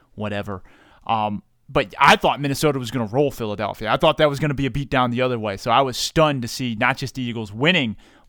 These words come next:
but winning the way they did. So hats off to Nick Foles. He looked like Joe Montana out there with slinging the football.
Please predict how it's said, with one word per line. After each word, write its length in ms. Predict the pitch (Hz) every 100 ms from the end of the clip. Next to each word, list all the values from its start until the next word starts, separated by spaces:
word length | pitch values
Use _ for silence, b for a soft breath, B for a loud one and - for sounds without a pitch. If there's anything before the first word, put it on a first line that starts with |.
| -
but 140 | 120
winning 320 | 117 143 139
the 80 | 113
way 160 | 117 110
they 100 | 101
did. 320 | 117 113 95
So 380 | - 117 107 -
hats 300 | 123 202 196
off 160 | 185
to 80 | -
Nick 180 | 131 147
Foles. 400 | 139 143 160 -
He 180 | 156 175
looked 300 | 139 143 123
like 160 | 113
Joe 180 | 107 139
Montana 460 | 135 113 104 131 139
out 220 | 131 135
there 180 | 139 143
with 160 | 135 - _
slinging 460 | - - 143 139 127
the 60 |
football. 520 | - 139 - 147 143